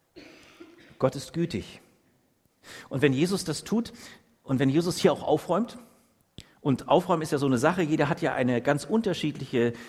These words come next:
Zugehensweise auf das Aufräumen. Können wir mal so eine kleine Abfrage, ich wage das mal zu tun,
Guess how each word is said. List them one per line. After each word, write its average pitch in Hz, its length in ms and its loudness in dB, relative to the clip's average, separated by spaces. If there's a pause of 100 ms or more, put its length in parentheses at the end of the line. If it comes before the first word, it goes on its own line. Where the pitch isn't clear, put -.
(140)
Zugehensweise 131 920 2
auf - 120 -6
das 113 120 -4
Aufräumen. - 600 -4 (360)
Können 170 160 -2
wir 202 60 0
mal 165 160 2
so 151 80 -2
eine 139 100 -2
kleine 180 300 -2
Abfrage, 110 400 -2
ich 107 240 -8
wage 117 320 2
das 107 220 -6
mal 104 100 -4
zu - 140 -12
tun, 135 260 -6